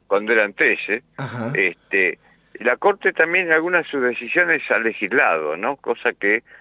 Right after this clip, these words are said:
Speaker 1: le estaría vedado, pero ¿quién corrige a la Corte, no?
Speaker 2: Claro,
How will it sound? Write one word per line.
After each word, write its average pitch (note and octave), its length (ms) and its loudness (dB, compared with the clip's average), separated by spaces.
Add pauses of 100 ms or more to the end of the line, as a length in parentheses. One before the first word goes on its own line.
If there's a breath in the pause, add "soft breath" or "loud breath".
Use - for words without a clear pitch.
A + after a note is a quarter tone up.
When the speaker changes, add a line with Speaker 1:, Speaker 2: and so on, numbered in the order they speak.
(220 loud breath)
Speaker 1:
le G2 80 0
estaría G2 400 2
vedado, F2+ 520 2
pero D2+ 280 -4 (280)
¿quién A#2+ 200 -6
corrige G#2+ 340 0
a - 20 2
la G2 120 2
Corte, F#2 400 0
no? B2 180 -8 (100)
Speaker 2:
Claro, G#2+ 380 -6